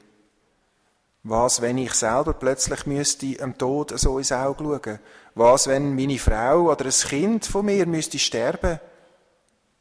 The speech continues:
Ich weiss auch nicht, ob ich Gott noch könnte finden. So sehr ich's natürlich auch hoffe.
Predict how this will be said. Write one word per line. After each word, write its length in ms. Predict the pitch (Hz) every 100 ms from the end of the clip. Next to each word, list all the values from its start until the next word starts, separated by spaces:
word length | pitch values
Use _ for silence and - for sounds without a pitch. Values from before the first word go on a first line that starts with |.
| _ _ _ _ -
Ich 180 | 143 151
weiss 320 | 170 170 -
auch 240 | 123 139
nicht, 280 | 170 160 143
ob 120 | 135
ich 160 | 143 -
Gott 280 | 156 147 -
noch 160 | 151
könnte 340 | - 143 143 160
finden. 500 | - 104 101 104 104 _ _ _ _ _ _ _ _
So 100 | -
sehr 260 | 110 110 135
ich's 200 | 151 -
natürlich 440 | 139 - 127 127
auch 220 | 113 110
hoffe. 440 | 98 110 - 127